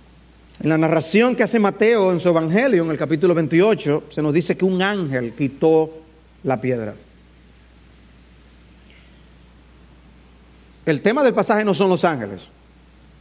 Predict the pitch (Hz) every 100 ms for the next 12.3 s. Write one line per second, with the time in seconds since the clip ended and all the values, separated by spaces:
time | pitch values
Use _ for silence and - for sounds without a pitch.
0 | - - - - - - - 131 120 151
1 | 160 170 165 117 107 - - - - -
2 | - - 185 185 196 165 233 277 311 -
3 | 262 214 202 220 - 165 151 151 180 202
4 | 180 170 185 165 165 147 151 151 143 135
5 | 160 143 131 160 120 123 143 147 143 165
6 | - - - - _ - - - - -
7 | - - - - - - - - - -
8 | - - - 147 185 165 156 - - -
9 | _ - - - - - - - - -
10 | - - - - 175 185 - 247 294 285
11 | 220 233 208 208 165 151 156 160 143 113
12 | 110 107